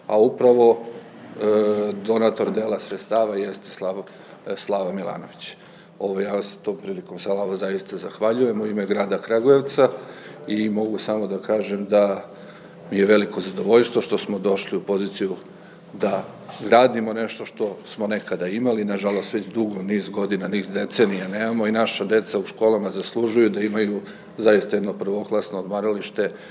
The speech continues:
u bl-, neposrednoj bri-, blizini Kragujevca, odmaralište na poziciji koje ima zaista dobru ružu vetrova,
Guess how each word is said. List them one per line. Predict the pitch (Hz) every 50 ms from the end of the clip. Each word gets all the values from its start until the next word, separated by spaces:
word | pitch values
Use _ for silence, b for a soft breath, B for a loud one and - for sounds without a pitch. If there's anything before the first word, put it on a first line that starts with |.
| B B B B B B
u | 107 104
bl-, | 101 101 101 101
neposrednoj | 104 110 101 98 98 - - 101 101 104 101 98 101 98
bri-, | 98 98 101 101 104 110 113
blizini | 113 110 110 101 101 120 123 135 139
Kragujevca, | 131 135 139 131 131 127 131 120 117 - - - 131 117 104 - - B B B B B
odmaralište | B 117 104 107 107 110 110 107 101 - - 110
na | 101 101
poziciji | 98 - 110 107 104 110 101 - - 107 95
koje | - - 101 98 104
ima | 104 101 95
zaista | 95 104 104 101 - - -
dobru | 101 104 110 104 98 98
ružu | 92 104 113 123 113 120
vetrova, | 117 120 117 110 117 - 120 113 110 110 98 -